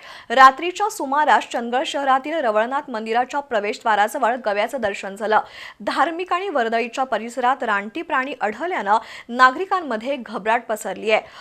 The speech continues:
अवघ्या महिन्याभरापूर्वी चंदगड शहराजवळ बिबट्याचा वावर आढळला होता, त्यातच आता पुन्हा गव्याचं दर्शन झाल्यामुळं मानवी वस्तीत वन्य प्राण्यांचा वावर सातत्यानं वाढत असल्याचं चित्र आहे.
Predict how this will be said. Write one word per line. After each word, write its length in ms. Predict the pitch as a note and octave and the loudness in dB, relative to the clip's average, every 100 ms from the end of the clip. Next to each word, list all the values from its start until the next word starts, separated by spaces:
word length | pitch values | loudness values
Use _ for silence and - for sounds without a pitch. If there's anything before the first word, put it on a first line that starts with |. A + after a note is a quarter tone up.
| - | 4
अवघ्या 440 | - A#3+ A#3+ D4 | 6 6 4 -2
महिन्याभरापूर्वी 1040 | C#4 A3+ A3+ B3+ D4 C4 B3+ B3+ C4+ B3+ C4 | 0 -2 -4 -2 -2 0 0 0 -2 -6 -6
चंदगड 420 | C#4 A3+ A3+ A#3 | -4 -4 -2 -4
शहराजवळ 600 | B3 A3+ G#3+ A3 A3 A3 | -4 -6 -4 -4 -2 -2
बिबट्याचा 520 | A#3+ G#3+ - G#3+ A3+ | -2 -6 -6 -6 -4
वावर 320 | A3+ G3 F#3+ A3 | -2 0 0 -4
आढळला 380 | - G3 A3 A#3 | -4 -4 -2 0
होता, 300 | B3+ A#3 B3+ - - - - | -2 4 4 4 0 -16 6
त्यातच 400 | C#4 C#4+ F#4 - | 8 8 4 0
आता 280 | - - F4+ F#4 | -2 0 -2 -2
पुन्हा 360 | C#4 B3+ C4+ D#4 | -6 -4 -4 -2
गव्याचं 400 | E4 D4+ D4 D4+ | -2 -2 -2 -4
दर्शन 340 | C4 A#3+ B3+ B3 | -4 -4 -8 -8
झाल्यामुळं 540 | B3 A3+ B3+ C#4 A#3 - - - | -4 -4 -2 4 4 4 -4 -2
मानवी 460 | A#3+ C4 D4+ F4 | 6 6 6 2
वस्तीत 420 | G#4+ B3 - B3 A#3+ | 0 0 -4 -8 -4
वन्य 300 | A3 A#3+ F4+ | -4 -4 -4
प्राण्यांचा 520 | D4+ A#3 A#3+ A#3+ B3 | -2 -2 -4 -4 0
वावर 340 | G#3+ G3 G#3+ | 2 4 2
सातत्यानं 760 | C4 - G#3 A#3+ - B3 A#3 B3 | 0 2 2 2 -2 -2 -2 0
वाढत 380 | G#3 G3 B3+ - | 2 2 0 -6
असल्याचं 440 | B3+ G#3+ G3+ G#3+ | -6 -6 -8 -10
चित्र 200 | A3 G#3 | -12 -4
आहे. 300 | G3+ G3 G#3+ | -2 0 -2